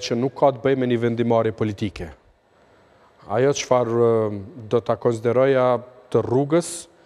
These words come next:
për hir të, ë, kurtuazisë diplomatike është që nesër në atë takim të jetë sërish guvernatori me ekipin e tij dhe t'i bisedonin modalitetet,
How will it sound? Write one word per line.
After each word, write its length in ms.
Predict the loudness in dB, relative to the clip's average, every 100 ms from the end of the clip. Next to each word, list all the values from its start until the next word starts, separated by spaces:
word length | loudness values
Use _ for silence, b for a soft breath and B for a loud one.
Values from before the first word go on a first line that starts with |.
| b b b 0
për 160 | 0 -2
hir 320 | 0 0 0 2
të, 100 | 4 4 2
ë, 920 | 0 -8 -20 -20 -20 _ _ -4 -2 -2 0
kurtuazisë 1040 | 0 0 2 2 2 0 0 -2 -6 -12 -10
diplomatike 880 | -8 -4 -2 0 -2 -4 -2 0 2 0 0 0
është 240 | 0 -2
që 120 | 0 2
nesër 500 | 0 0 0 -2 -2 B B B 0
në 140 | 0
atë 100 | 0
takim 320 | -2 0 -2
të 220 | 0 2
jetë 160 | 2 2
sërish 320 | 2 2 0
guvernatori 640 | -2 -2 -2 0 0 2 2
me 160 | 0
ekipin 340 | 2 -2 0 -4
e 80 |
tij 260 | -2 -4 -6 -8 b b b -4 2
dhe 160 | 2
t'i 160 | 2 -2
bisedonin 560 | -2 -2 2 2 2 2
modalitetet, 920 | 2 2 0 0 0 2 2 0 -6